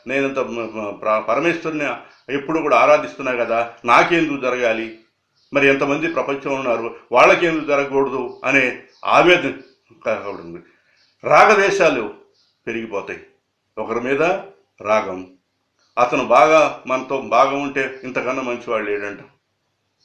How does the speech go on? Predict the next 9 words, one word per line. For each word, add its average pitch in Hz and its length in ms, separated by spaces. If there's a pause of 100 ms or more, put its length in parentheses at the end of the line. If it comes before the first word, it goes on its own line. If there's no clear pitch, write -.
(260)
ఎప్పుడైతే 131 840
మనకి 135 340
ఆయనకి 123 440 (100)
మధ్యలో 117 400
కొంచెం 110 680 (300)
వ్యత్యాసం 117 460
వచ్చినప్పుడు 123 580 (140)
ఎంత 127 200
ఏమంటావు? 131 720